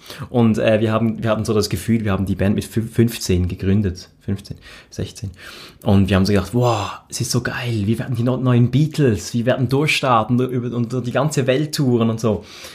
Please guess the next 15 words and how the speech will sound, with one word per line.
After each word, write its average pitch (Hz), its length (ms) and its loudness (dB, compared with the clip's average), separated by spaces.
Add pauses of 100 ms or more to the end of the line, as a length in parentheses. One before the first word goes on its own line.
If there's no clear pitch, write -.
(180)
Und, 117 380 4
ähm, 110 320 2 (400)
da 123 80 4
hatten 127 140 4
wir 117 80 2
den 127 120 0
ersten 123 300 2
Auftritt 123 400 0
dann 113 280 2 (140)
damals 120 380 2
im 120 180 -2
E 117 180 0
neun 107 540 2
in 107 140 -8
Basel. 92 480 -6